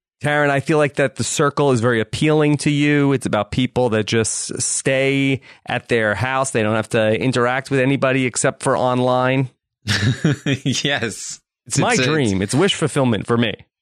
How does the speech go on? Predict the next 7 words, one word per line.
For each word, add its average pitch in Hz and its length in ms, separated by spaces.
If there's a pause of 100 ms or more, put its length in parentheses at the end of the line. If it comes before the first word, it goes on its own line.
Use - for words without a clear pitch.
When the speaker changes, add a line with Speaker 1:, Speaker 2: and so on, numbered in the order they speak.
(120)
Speaker 2:
It's, 123 380
it's 127 220
truly 185 340
beautiful. 104 520
I 85 140
mean, 92 160
every, 117 280